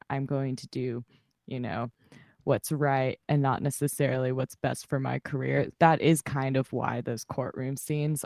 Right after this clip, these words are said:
aren't as critical as they are in other courtroom dramas and law shows, because in those other ones, it's like a lot of the plot has to do about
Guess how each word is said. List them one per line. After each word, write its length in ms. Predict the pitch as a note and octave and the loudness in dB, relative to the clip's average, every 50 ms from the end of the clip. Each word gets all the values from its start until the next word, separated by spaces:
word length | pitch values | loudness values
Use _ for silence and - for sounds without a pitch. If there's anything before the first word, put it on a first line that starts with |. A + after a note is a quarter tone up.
| - - | -6 -2
aren't 280 | - C3 B2+ B2+ - - - - | -2 0 0 0 -2 -4 -2 -2
as 520 | C3+ B2 - B2+ A#2+ B2 - - - - _ _ _ _ | 0 0 0 -2 -2 -4 -6 -10 -14 -16 _ _ _ _
critical 680 | - - - - - - - - F3 F3+ F#3 F#3+ F#3 _ - - - _ _ - | -10 -8 -6 -6 -6 -6 0 2 2 4 4 2 0 _ -14 -20 -20 _ _ 0
as 200 | - C#3+ C3 - | 0 0 0 0
they 140 | - B2+ B2+ | 0 0 0
are 160 | B2 B2 B2 B2 | 2 2 2 0
in 100 | B2 - | 0 0
other 440 | - A#2 - - A#2+ B2 B2+ C3 C3 _ - _ _ _ _ _ _ _ - | -2 -2 -2 0 -2 -2 -2 -4 -4 _ -14 _ _ _ _ _ _ _ -14
courtroom 1000 | - - D3+ C#3 C3+ - _ _ _ _ _ _ - C3+ C3+ C#3 C3+ C#3 C#3+ C3+ | -4 0 2 2 2 0 _ _ _ _ _ _ -6 -4 -2 -2 0 -2 -2 -2
dramas 640 | - D3 C#3 C3+ C#3 C#3 C#3+ C#3 C#3 C#3+ C#3 C#3 - | -2 -2 -2 0 0 0 2 2 2 0 0 -2 -6
and 340 | - - C3+ C3+ C#3 C#3 | -6 -4 -2 -2 -2 0
law 340 | C#3 C3 C3 C3 C3 C3+ C3+ C3+ - - _ _ _ _ _ | 0 2 2 4 2 2 0 -2 -4 -12 _ _ _ _ _
shows, 520 | - - - - C#3 C#3 C#3+ D#3 F3 E3+ E3 | -16 -8 -2 0 2 4 4 4 4 2 0
because 580 | - C#3+ B2+ - - D#3 C3 C3 C3 B2 - _ _ _ _ _ _ _ _ _ - - | -2 -2 -2 -2 -2 -2 0 0 -2 -4 -8 _ _ _ _ _ _ _ _ _ -4 -2
in 220 | D3+ C#3+ C#3+ C#3+ | 0 0 2 2
those 220 | D3 C#3+ C#3 - | 2 2 4 4
other 220 | F3 F#3+ G3+ F3 D#3 | 4 6 8 8 8
ones, 320 | D3 C#3 C#3+ C#3+ C#3 - | 8 6 4 4 2 0
it's 160 | C3+ - - | -4 -4 -2
like 280 | - A#2+ C3 C#3 - - - | -2 -2 -2 -2 -6 -8 -4
a 80 | - D3 | -2 -2
lot 280 | C3+ C#3 C3 B2 B2 | 0 0 -2 -2 -2
of 100 | C3+ A#2+ _ - | -4 -4 _ -8
the 80 | G#3+ | -2
plot 300 | - - - A#2+ D2 - - | -2 0 0 0 -2 -2 -4
has 300 | - - - - - - | -4 -4 -4 -4 -8 -12
to 100 | - C#3+ | -12 -12
do 240 | C#3 - D#3+ D#3+ D3 | 0 4 6 6 6
about 380 | C#3+ - C3+ C3 B2+ A2+ - | 6 4 2 2 2 0 0